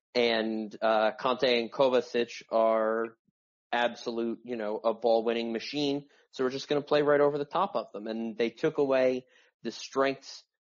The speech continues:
uh, of a Chelsea team that's been very good this season, a-, and did it, yes,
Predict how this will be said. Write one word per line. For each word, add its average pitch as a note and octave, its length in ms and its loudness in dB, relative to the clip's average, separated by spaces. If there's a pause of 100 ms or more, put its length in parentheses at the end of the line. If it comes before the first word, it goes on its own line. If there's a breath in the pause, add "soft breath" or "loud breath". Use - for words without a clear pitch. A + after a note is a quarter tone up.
(120)
uh, A2+ 320 2
of A2+ 140 -2
a A2+ 40 -2
Chelsea C3 440 -2
team B2 420 -4
that's A#2 200 -4
been E3 320 0
very F3 320 2
good E3 300 2
this B2+ 220 -4
season, B2 480 -4 (440)
a-, A#2+ 200 -8
and B2+ 460 -4 (960)
did C#3+ 140 4
it, C3+ 200 4 (340)
yes, D#3 540 -4